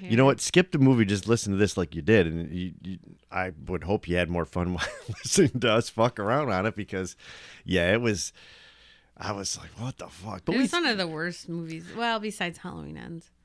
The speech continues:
Speaker 2: Can you just admit, though,
Speaker 1: Which
Speaker 2: you're
Speaker 1: one would I rather watch? Halloween Ends or pray for the devil? Why would you pray for the devil? Like, he's already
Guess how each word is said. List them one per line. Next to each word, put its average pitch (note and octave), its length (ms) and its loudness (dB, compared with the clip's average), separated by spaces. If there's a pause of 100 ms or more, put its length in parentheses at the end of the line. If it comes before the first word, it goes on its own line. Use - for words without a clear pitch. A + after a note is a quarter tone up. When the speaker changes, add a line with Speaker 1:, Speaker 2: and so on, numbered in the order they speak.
(220)
Speaker 2:
Can D#3+ 180 6
you D#3+ 140 6
just C#3+ 180 0
admit, G#2 280 4
though, A2 120 6
Speaker 1:
Which G#2 140 6
Speaker 2:
you're G#2 80 4
Speaker 1:
one D4+ 200 2
would B3 140 0
I G#3 120 0
rather F3 320 -6
watch? - 280 -14
Halloween B3+ 400 -4
Ends A3 500 -8
or E3 240 -8 (540)
pray E3+ 380 -8
for E3+ 200 -14
the D3 120 -12
devil? D3 500 -12 (380)
Why F4+ 120 -2
would G#4+ 160 -6
you B3+ 80 -6
pray F3+ 360 -8
for E3+ 160 -12
the D#3 100 -12
devil? - 480 -16 (760)
Like, A3 100 -12
he's E4 200 -8
already F4+ 460 -4